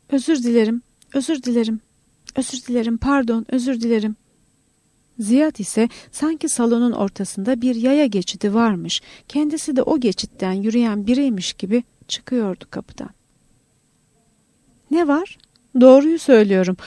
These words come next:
O şapka İslami hareketi çözer. O şapkayı kime taksan çözülür. İddia ediyorum." Deniz kahkahalarının peşi sıra merdivenlerden aşağıya indi. Ziyad peşinden.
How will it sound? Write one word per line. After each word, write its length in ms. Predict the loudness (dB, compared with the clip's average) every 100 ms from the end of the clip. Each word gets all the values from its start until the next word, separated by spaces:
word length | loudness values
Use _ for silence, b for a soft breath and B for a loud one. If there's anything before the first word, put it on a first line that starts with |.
| B -2
O 120 | 0
şapka 380 | 0 -4 0 0
İslami 580 | 0 0 2 4 4
hareketi 500 | 4 2 0 -2 -4
çözer. 520 | -2 0 2 0 -2 -10 _ _ b b b
O 140 | -2 0
şapkayı 520 | 2 0 2 0 0
kime 320 | 0 0 0
taksan 540 | 0 -2 0 0 0
çözülür. 560 | 0 -2 0 0 0 -4 _ _
İddia 440 | 0 2 4 6
ediyorum." 500 | 6 4 0 0 -4 -10 _ _ _ _ _ _ _ _ _ _ b b -2
Deniz 300 | 0 0 -2
kahkahalarının 840 | 2 2 2 0 2 2 2 0
peşi 300 | 0 -2 -2
sıra 220 | -6 -4 -2
merdivenlerden 920 | 0 0 0 -2 -2 -2 -2 -2 -4
aşağıya 540 | -4 -4 -2 -2 -2
indi. 400 | -4 -8 -6 -6 -6 _ _ _ _
Ziyad 420 | 0 2 2 0
peşinden. 600 | -6 -4 -4 -4 -2 -4